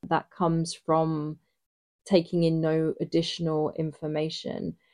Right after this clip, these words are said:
And perhaps in these breaks, you engage in some sort of mindfulness practice as well.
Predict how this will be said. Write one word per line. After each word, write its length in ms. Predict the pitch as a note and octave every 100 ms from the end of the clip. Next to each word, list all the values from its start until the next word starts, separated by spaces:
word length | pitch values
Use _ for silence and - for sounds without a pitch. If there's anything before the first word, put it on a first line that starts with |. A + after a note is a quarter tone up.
| _ _ -
And 580 | F#3 F#3 F3+ F3+ F#3 F3+ - _ _ -
perhaps 560 | G3 G#3 G3+ - - -
in 160 | G3+ G3
these 220 | F#3 F#3
breaks, 560 | - F3 F3 F3 - F3
you 160 | F3
engage 400 | E3+ E3+ E3+ E3
in 140 | F3+ E3+
some 200 | E3+ E3
sort 200 | E3+ D#3+
of 80 |
mindfulness 640 | E3 D#3+ E3+ - E3+ D#3+ -
practice 520 | - D3+ - F3 -
as 160 | D#3+ D#3+
well. 480 | D3+ - F2+ E3+